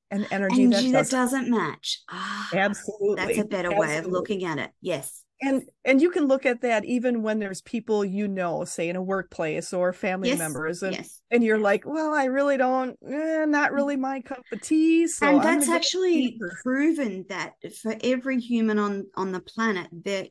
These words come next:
Speaker 2: there will, one in seven of the people that you are connected to, you will not like. And there will not be any rational reason, but you won't like them.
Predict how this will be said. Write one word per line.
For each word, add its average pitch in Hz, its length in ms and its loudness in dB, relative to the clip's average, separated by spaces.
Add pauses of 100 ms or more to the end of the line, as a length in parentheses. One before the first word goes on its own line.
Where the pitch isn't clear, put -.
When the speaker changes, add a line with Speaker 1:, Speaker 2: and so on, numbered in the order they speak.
Speaker 2:
there 214 420 -2
will, 214 300 0 (100)
one 214 340 0
in 262 160 0
seven 240 360 -4
of 214 100 -4
the 202 80 -12
people 208 440 -8
that 190 120 -6
you 190 160 -4
are 185 140 -4
connected 202 600 -6
to, 160 300 -6 (240)
you 240 160 4
will 240 140 6
not 226 280 4
like. - 380 -4 (300)
And 214 180 2
there 220 140 -2
will 226 200 0
not 240 300 0
be 226 180 -4
any 254 320 -4
rational 220 520 -4
reason, 202 580 -6 (220)
but 185 120 -2
you 196 140 -4
won't 214 260 -2
like 165 280 -6
them. 220 260 -4